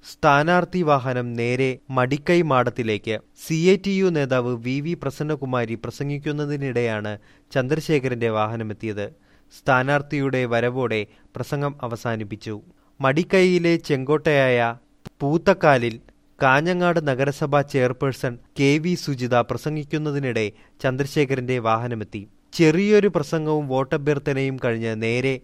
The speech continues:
പച്ചക്കുണ്ടിലേക്ക്. ആ നാടിന്റെ ഇടതനുകൂല മനോഭാവം വിളിച്ചു പറയിക്കുന്നതായിരുന്നു. പി വി സുരേഷ് പനത്തടിയിൽ.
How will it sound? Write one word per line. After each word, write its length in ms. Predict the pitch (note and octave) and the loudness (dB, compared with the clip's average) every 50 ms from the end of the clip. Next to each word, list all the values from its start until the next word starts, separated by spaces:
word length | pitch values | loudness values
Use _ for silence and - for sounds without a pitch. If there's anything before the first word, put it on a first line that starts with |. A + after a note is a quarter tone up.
| _ _ | _ _
പച്ചക്കുണ്ടിലേക്ക്. 960 | - C3 B2 - - E3 D#3 - C#3+ C3+ A#2+ A#2+ A2 G#2+ G#2 G2+ - A2+ G#2+ G#2 - _ _ _ _ _ _ _ - - | -2 -2 -2 0 0 -4 -2 -2 -2 -2 -2 -2 -2 -2 -2 -2 -2 -4 -6 -6 -6 _ _ _ _ _ _ _ -10 -2
ആ 140 | C3+ C3+ D3 | 0 2 2
നാടിന്റെ 460 | D#3+ E3 D#3+ C#3+ C3+ C#3 C3 B2 B2+ A#2+ A#2+ A#2+ C3 | 4 4 4 4 2 2 0 0 0 -2 -2 -2 -4
ഇടതനുകൂല 680 | C3 A#2+ D3 D3 E3 D#3 D3 C#3+ C3+ C#3+ C#3+ C#3 C#3+ | -4 -4 0 0 0 0 0 0 -2 0 0 0 0
മനോഭാവം 640 | C3+ C3 A#2+ A#2 A#2+ B2 A#2 A#2+ A#2+ A2+ A2 A2 A2 A#2 | 0 0 0 0 -2 -2 -2 -2 -2 -2 -2 -4 -6 -8
വിളിച്ചു 320 | A#2+ B2 A#2+ B2 A#2+ - D3 | -10 -10 -8 -8 -8 -6 -4
പറയിക്കുന്നതായിരുന്നു. 1080 | C3 B2+ A#2+ A#2+ A#2+ A2+ - C3+ A#2+ A#2+ A#2 G#2+ A2 G#2 G#2 G#2 G#2 G#2+ G2+ G#2 G#2 A2 - - - _ _ _ | -2 0 0 0 0 -2 -4 -6 -6 -6 -6 -4 -4 -4 -4 -4 -6 -8 -10 -10 -14 -14 -16 -20 -20 _ _ _
പി 140 | - E3 E3+ E3+ | -2 0 0 0
വി 120 | F3+ G#3 | 0 0
സുരേഷ് 400 | F#3+ - F3 D3 C3 A#2+ - - | -2 0 2 2 2 2 0 -2
പനത്തടിയിൽ. 560 | - C#3 C3+ C3+ C#3+ - C3 A#2 A2 G#2 G2+ | -2 0 0 0 0 -2 -2 -2 -2 -4 -6